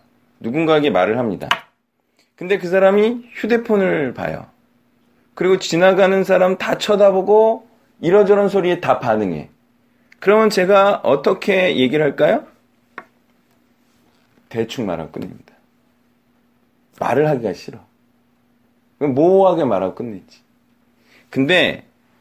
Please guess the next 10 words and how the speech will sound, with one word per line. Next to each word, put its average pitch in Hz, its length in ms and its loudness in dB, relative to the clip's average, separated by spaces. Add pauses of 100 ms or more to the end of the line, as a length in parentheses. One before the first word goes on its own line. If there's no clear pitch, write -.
모세는 151 760 0 (1400)
잘 - 500 -6
들어. 110 160 -10 (1200)
그러니까 - 200 -6
이제 117 200 -8 (460)
자세하게 - 460 -4
말하죠. 101 500 -2 (680)
어, 78 160 -16
정확하게 131 460 -2
말하죠. 80 500 -6